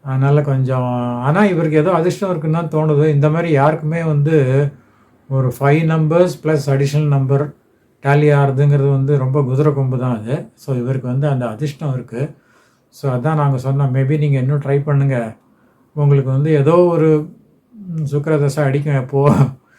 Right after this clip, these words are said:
அப்படின்னு சொன்னோம். ஏன்னா, இப்போ வரப்போற பத்தொன்பதாம் தேதி டிராக்கு வந்து பத்து மில்லியன் டாலர் ஆயிருக்கு. ஏன்னா, இன்னைக்கு டிரா நடந்துச்சு, அதுல யாருமே வின் பண்ணல. அதனால, இந்த பத்தொன்பதாம் தேதிக்கு வந்து பத்து மில்லியன் டாலர்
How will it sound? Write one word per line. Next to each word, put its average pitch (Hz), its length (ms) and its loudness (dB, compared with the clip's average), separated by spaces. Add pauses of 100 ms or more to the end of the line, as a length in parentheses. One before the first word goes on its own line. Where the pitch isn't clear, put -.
(280)
அப்படின்னு 127 280 -4
சொன்னோம். 127 240 -4
ஏன்னா, 139 220 2
இப்போ 135 300 0
வரப்போற 147 440 4
பத்தொன்பதாம் 147 640 -2
தேதி 131 240 0
டிராக்கு 131 480 -2
வந்து 127 600 -2 (520)
பத்து 151 320 -4
மில்லியன் 160 400 0
டாலர் 143 320 4
ஆயிருக்கு. 123 300 -2
ஏன்னா, 131 200 -2
இன்னைக்கு 151 760 2
டிரா 135 120 0
நடந்துச்சு, 143 680 0
அதுல 147 300 0
யாருமே 143 380 2
வின் 143 240 0
பண்ணல. 123 420 -2 (760)
அதனால, 147 420 4
இந்த 180 200 -2
பத்தொன்பதாம் 175 560 -2
தேதிக்கு 139 420 2
வந்து 143 240 -2
பத்து 147 340 -8
மில்லியன் 143 400 0
டாலர் 139 420 -2